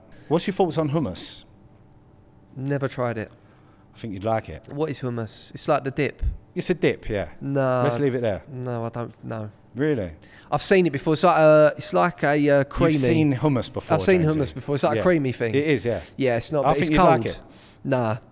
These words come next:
Speaker 1: Really?
Speaker 2: I can tell it's not a bit of me. So, yeah, not for me.
Speaker 1: Okay.
Speaker 2: Yeah.
Speaker 1: I mean, it's delicious.
Speaker 2: Yeah, is it delicious?
Speaker 1: I'm actually starving now.
Speaker 2: Yeah, mate. We can get a bit of pie and mashed mansies after.
Speaker 1: Okay, mate. Yeah, I'll back that.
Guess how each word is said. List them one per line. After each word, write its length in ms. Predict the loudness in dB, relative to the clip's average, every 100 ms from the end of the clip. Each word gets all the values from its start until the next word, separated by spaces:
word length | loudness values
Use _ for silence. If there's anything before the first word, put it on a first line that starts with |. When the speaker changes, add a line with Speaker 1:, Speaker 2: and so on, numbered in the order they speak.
| -20 _ -20 -20 -20 -12
Speaker 1:
Really? 340 | -8 -6 -6 -4
Speaker 2:
I 60 |
can 160 | -6 -6
tell 480 | -6 -2 0 -2 -4 -10
it's 200 | -12 -6
not 140 | -6
a 40 |
bit 160 | -4 -6
of 60 | -4
me. 340 | -6 -6 -8 -14
So, 520 | -8 -6 -4 -6 -8 -10
yeah, 220 | -8 -8
not 180 | -10 -12
for 100 | -12
me. 240 | -10 -12 -18 _ _ -20
Speaker 1:
Okay. 260 | -18 -12 -12 -14 -20 -20 -20 -18
Speaker 2:
Yeah. 260 | -10 -8 -10 -12 -12
Speaker 1:
I 40 |
mean, 160 | -8 -6
it's 100 | -6
delicious. 560 | -8 -8 -8 -12 -18 -20 -20 -20 _
Speaker 2:
Yeah, 200 | -12 -8
is 140 | -8 -10
it 120 | -10
delicious? 380 | -10 -10 -12 -10
Speaker 1:
I'm 140 | -10
actually 240 | -10 -18 -16
starving 580 | -14 -12 -10 -10 -10
now. 240 | -10 -10 -12 -16 -8
Speaker 2:
Yeah, 240 | -4 -4
mate. 240 | -4 -8 -12 -12
We 80 | -8
can 100 | -2
get 80 | -2
a 40 |
bit 100 | -2
of 60 | 0
pie 120 | -2
and 80 | 0
mashed 220 | -2 -2
mansies 340 | -2 -2 -2
after. 280 | -2 -2 -4
Speaker 1:
Okay, 280 | -6 -6 -8
mate. 200 | -8 -8
Yeah, 60 | -8
I'll 80 | -6
back 160 | -8
that. 160 | -8 -12